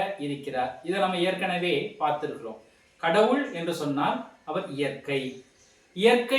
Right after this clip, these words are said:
என்பது யாராலும் தோற்றுவிக்கப்படாதது. இறைவன் தான் தோன்றியாக இருக்கிறான் அப்படின்னு பார்த்திருக்கிறோம். இப்ப கடவுள்னா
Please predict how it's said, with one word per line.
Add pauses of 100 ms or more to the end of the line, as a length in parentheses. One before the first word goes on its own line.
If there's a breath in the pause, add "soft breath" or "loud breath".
(120)
என்பது (300)
யாராலும்
தோற்றுவிக்கப்படாதது. (540 soft breath)
இறைவன் (360)
தான் (120)
தோன்றியாக (200)
இருக்கிறான் (120)
அப்படின்னு
பார்த்திருக்கிறோம். (720)
இப்ப
கடவுள்னா